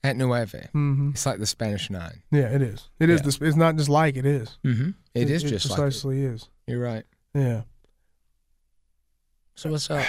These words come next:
Speaker 2: <sighs> I got a thing I've been thinking about a lot lately.
Speaker 1: Okay.
Speaker 2: It's a certain person. He's, I never met him. He was a famous guy. Hell of a guitar picker. Good actor, too. Dead now.
Speaker 1: Okay.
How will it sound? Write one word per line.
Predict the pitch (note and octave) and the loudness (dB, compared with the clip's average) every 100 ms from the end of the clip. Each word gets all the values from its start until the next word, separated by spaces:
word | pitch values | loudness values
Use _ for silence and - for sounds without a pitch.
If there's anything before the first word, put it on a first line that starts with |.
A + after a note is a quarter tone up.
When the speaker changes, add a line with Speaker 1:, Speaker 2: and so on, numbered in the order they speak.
| - - - | -4 -10 -18
Speaker 2:
<sighs> | - _ _ - | -20 _ _ -2
I | - | 2
got | F#4 E4+ | 4 2
a | A3+ | 0
thing | - A#3+ G#3+ | 2 4 4
I've | F#3 | 2
been | F#3+ E3+ | 2 2
thinking | F#3 E3+ D#3 | 0 0 2
about | C#3+ D3+ D3 | 2 2 2
a | |
lot | C#3 C#3+ C3+ A2 | 2 2 0 -2
lately. | C3 G#2+ - - _ - | -8 -8 -14 -20 _ -4
Speaker 1:
Okay. | G#2 | 0
Speaker 2:
It's | F3+ F2 | 2 2
a | |
certain | F#3 C#4 A#3 G3 | 4 4 4 0
person. | E3+ G3 D#3+ - B2 B2+ | 2 2 2 -2 -8 -6
He's, | D#3 C#3+ C#3 | -6 -4 -4
I | C#3 | 0
never | E3 F#3+ F3 | 2 2 2
met | D#3+ D3+ D3+ | 2 2 2
him. | D#3+ | 2
He | D#3+ | 2
was | D3+ C#3 | 2 0
a | |
famous | C3+ D#3+ D3+ C#3 | -2 0 0 -2
guy. | D3+ C#3 C#3 C#3+ - _ _ _ | 0 2 0 -4 -14 _ _ _
Hell | F#3 F#3+ | 4 4
of | |
a | D#3 | 4
guitar | F3 E3+ D3 | 2 4 4
picker. | C#3+ D3 D3 - _ _ | 4 0 0 -8 _ _
Good | - B3+ | 2 4
actor, | B3 B3 E3 | 4 2 -2
too. | - G3+ E3+ - - _ | 2 2 2 -4 -20 _
Dead | D#3+ G#3 D#3+ | 4 6 6
now. | D3 C#3 D3+ - _ _ _ _ - - - _ _ _ _ _ _ _ _ | 4 2 0 -4 _ _ _ _ -14 -14 -16 _ _ _ _ _ _ _ _
Speaker 1:
Okay. | C3 - C3+ A2+ | -8 -2 -2 -2